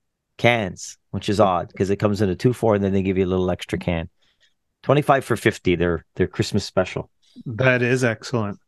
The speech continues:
Speaker 1: Yeah, that's a
Speaker 2: That,
Speaker 1: good,
Speaker 2: that,
Speaker 1: that's a
Speaker 2: that
Speaker 1: good deal.
Speaker 2: is excellent. I wish I had known about
Speaker 1: Yeah.
Speaker 2: that before.
Speaker 1: Yeah.
Speaker 2: And so for myself, sir,
Speaker 1: What do you
Speaker 2: uh,
Speaker 1: got?
Speaker 2: what I've got today is a Westmalle Trappist Triple.
Speaker 1: Nice.
Speaker 2: Right.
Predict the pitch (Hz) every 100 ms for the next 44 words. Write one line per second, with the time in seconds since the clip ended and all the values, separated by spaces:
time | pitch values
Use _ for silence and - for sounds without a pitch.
0 | _ 147 160 143 - 110 120 113 123 123
1 | 113 123 127 - 120 107 - 123 107 -
2 | - 107 110 113 113 - 107 110 110 107
3 | 107 95 110 - 117 - 120 107 - 98
4 | 82 - - - - - 156 165 - -
5 | 165 156 160 - 165 143 131 - 147 147
6 | - - 123 131 165 _ - _ _ 104
7 | 101 101 110 - 90 - _ _ _ -
8 | 135 131 151 160 143 143 - - 131 123
9 | 131 160 - 135 127 127 120 139 120 110
10 | 147 175 - 143 139 143 151 - _ _
11 | _ - - 131 - 131 - - - 131
12 | 131 151 233 _ _ _ _ _ _ 101
13 | 101 98 85 - - - _ _ _ -
14 | 123 131